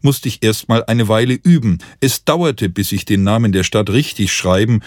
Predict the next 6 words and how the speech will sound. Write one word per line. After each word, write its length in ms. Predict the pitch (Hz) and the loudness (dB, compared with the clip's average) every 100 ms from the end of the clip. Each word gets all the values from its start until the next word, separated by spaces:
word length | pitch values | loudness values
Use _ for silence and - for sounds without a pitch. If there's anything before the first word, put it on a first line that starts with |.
| - - | -8 -6
und 260 | 98 87 | -4 -2
einigermaßen 600 | 120 120 101 95 90 90 | -2 0 2 2 0 -2
fehlerfrei 640 | 90 - 92 92 - 117 - | -4 -2 0 -2 0 -2 0
aussprechen 580 | 98 87 - 87 82 85 | -2 -2 -4 -4 -4 -2
konnte. 420 | 92 82 87 73 _ _ _ 95 | -2 0 -2 -6 _ _ _ -4
Visakhapatnam. 1900 | 95 123 113 - 98 90 - - 90 - 92 95 - 87 87 92 80 73 | 0 0 -2 -2 0 -2 -4 -6 -6 -4 -4 -4 -2 0 2 2 0 -4